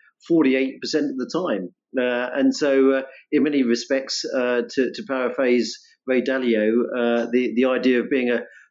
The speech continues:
uh, a professional mistake maker, uh, I think is something you, you almost wear on your, your business card. So you, you're not really scared of your mistakes. Obviously, you want to learn from your mistakes. Um, uh, I, I guess, uh,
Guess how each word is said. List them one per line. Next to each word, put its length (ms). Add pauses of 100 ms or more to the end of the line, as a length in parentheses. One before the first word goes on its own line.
(120)
uh, 280
a 60
professional 580
mistake 420
maker, 400 (180)
uh, 160
I 140
think 140
is 100
something 340
you, 240
you 120
almost 300
wear 240
on 120
your, 180 (360)
your 140
business 380
card. 360
So 140
you, 260
you're 120
not 140
really 200
scared 360
of 80
your 160
mistakes. 500
Obviously, 340
you 140
want 260
to 200 (360)
learn 340
from 160
your 100
mistakes. 800 (320)
Um, 480 (180)
uh, 20
I, 460
I 60
guess, 500 (320)
uh, 340